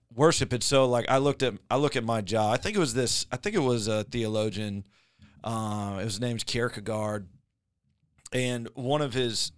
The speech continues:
statements was, you know, the, the people on the stage aren't, aren't really on the stage in the sense of, "Hey, look here," but the people on the stage are prompters to the people in the seats to look to God.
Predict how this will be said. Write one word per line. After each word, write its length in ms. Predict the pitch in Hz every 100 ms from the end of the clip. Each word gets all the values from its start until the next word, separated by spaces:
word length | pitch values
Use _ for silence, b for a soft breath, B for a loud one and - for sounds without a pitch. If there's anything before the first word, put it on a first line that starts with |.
| -
statements 520 | - 131 131 123 113
was, 400 | 113 113 104 - b b b b b b -
you 120 | 131
know, 140 | 127 113
the, 360 | 113 113 101 _
the 100 | 113
people 320 | - 165 - 147
on 120 | 123
the 60 |
stage 560 | - - 123 117 107 107
aren't, 160 | 117 -
aren't 240 | 123 107
really 260 | 117 123 117
on 140 | 110
the 60 | 101
stage 580 | - 120 117 117 107 -
in 120 | 110
the 60 | 101
sense 380 | - 117 107 -
of, 380 | 104 101 92 110
"Hey, 180 | 107
look 360 | 95 104 117 -
here," 300 | - 117 107
but 240 | 98 95 _ B B B B
the 80 | 92
people 240 | 160 151
on 60 | 143
the 40 | 117
stage 380 | - 123 120 104
are 100 | 95
prompters 920 | - 123 131 120 110 104 95 92 - -
to 120 | 123
the 100 | 110
people 320 | 120 123 113
in 80 | 110
the 80 | 95
seats 640 | - 120 110 98 - - b b b -
to 100 | 120
look 260 | 110 113 -
to 120 | 104
God. 420 | 92 87 69 85